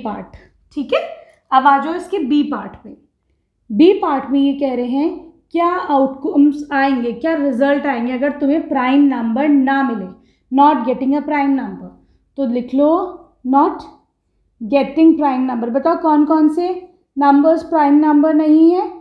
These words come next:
तो देखो जो ये हैं वो prime numbers नहीं, इनके अलावा not prime है, तो मतलब one is not a prime number। अगर तुम्हें चार मिलता है तो ये भी prime number नहीं है, छः मिलता है, this is again not a prime number, ठीक है।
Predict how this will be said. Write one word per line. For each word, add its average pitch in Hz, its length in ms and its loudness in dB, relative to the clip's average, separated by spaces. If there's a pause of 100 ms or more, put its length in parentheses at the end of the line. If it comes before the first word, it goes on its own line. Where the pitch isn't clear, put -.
(340)
तो 269 60 -6
देखो 277 280 -2
जो 277 180 -2
ये 247 340 0
हैं 381 160 0
वो 240 140 -2
prime 277 300 0
numbers 339 340 -2
नहीं, 311 160 0
इनके 240 280 -6
अलावा 220 280 -6
not 302 260 -2
prime 339 300 0
है, 311 100 0
तो - 300 -14
मतलब 247 460 -4 (320)
one 262 220 4
is 240 160 -2
not 226 240 -4
a 277 60 0
prime 302 320 0
number। 294 360 0 (380)
अगर 302 260 2
तुम्हें 339 220 2
चार 320 340 4
मिलता 302 260 2
है 233 80 -4
तो 233 140 -6
ये 226 160 -6
भी 285 140 2
prime 330 280 0
number 311 300 0
नहीं 294 240 4
है, 294 240 -2 (220)
छः 359 260 2
मिलता 320 280 2
है, 302 80 2
this 277 220 -2
is 294 80 -4
again 277 300 0
not 240 160 -4
a 349 80 -4
prime 208 280 -4
number, 170 340 -16 (800)
ठीक 311 160 0
है। 466 80 4